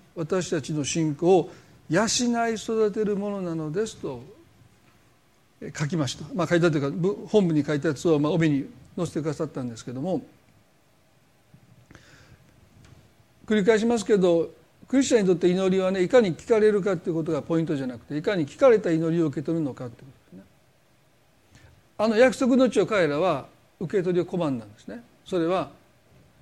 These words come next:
願った通りじゃなかったからですね。敵が住んでいたって。話が違う。話違わないんですよ。そのまま、そういうふうに神様おっしゃったんだけど、勝手に想像して、ね、思ったものと違うって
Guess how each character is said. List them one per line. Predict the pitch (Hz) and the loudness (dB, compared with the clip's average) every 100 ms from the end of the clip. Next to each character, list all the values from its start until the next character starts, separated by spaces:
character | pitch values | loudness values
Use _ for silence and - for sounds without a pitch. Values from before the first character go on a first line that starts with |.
| _ 165 | _ 2
願 | 240 285 269 | 6 8 6
っ | 202 - _ | 4 -4 _
た | - 160 | -4 -4
通 | 156 262 269 233 | -2 2 4 4
り | |
じ | 170 | 2
ゃ | |
な | 160 | 0
か | 170 135 | -2 -8
っ | |
た | - | -14
か | 113 | -18
ら | |
で | 113 _ _ _ _ _ _ _ _ _ _ _ _ _ _ _ | -20 _ _ _ _ _ _ _ _ _ _ _ _ _ _ _
す | - | -20
ね。 | _ _ | _ _
敵 | - 226 240 | 0 2 4
が | 214 | 4
住 | 269 | 4
ん | 240 | 4
で | 170 | 4
い | |
た | 127 | 0
っ | |
て。 | 113 - - | -8 -14 -20
話 | - 285 320 220 185 | 2 6 8 6 2
が | |
違 | 160 254 254 | 0 6 6
う。 | 170 | 6
話 | 262 370 170 - | 4 2 0 2
違 | |
わ | 269 302 | 6 8
な | 302 | 6
い | 190 | 4
ん | |
で | |
す | 170 | 0
よ。 | 185 | -4
そ | - 285 | 2 6
の | |
ま | 285 285 | 8 8
ま、 | |
そ | 214 | 6
う | |
い | 403 | 4
う | |
ふ | |
う | 247 | 4
に | |
神 | 214 233 | 4 2
様 | 196 | 4
お | |
っ | |
し | 226 | 6
ゃ | 277 | 6
っ | 254 | 6
た | 202 | 2
ん | |
だ | 143 | 2
け | 139 | 2
ど、 | 170 160 - - _ _ _ _ - | 4 4 2 -18 _ _ _ _ 0
勝 | 311 294 | 4 4
手 | - 294 | 6 8
に | 277 | 8
想 | 214 269 262 | 8 4 6
像 | 247 | 4
し | 226 | 4
て、 | - 202 - - _ _ _ _ _ _ - - - | 0 -4 -6 -20 _ _ _ _ _ _ -20 -20 -18
ね、 | 208 247 269 _ _ - | -14 -14 -18 _ _ 2
思 | 320 339 277 | 6 8 8
っ | |
た | - | 8
も | 226 | 8
の | 196 175 | 6 2
と | 247 | 4
違 | 262 285 | 8 8
う | |
っ | |
て | 233 | 4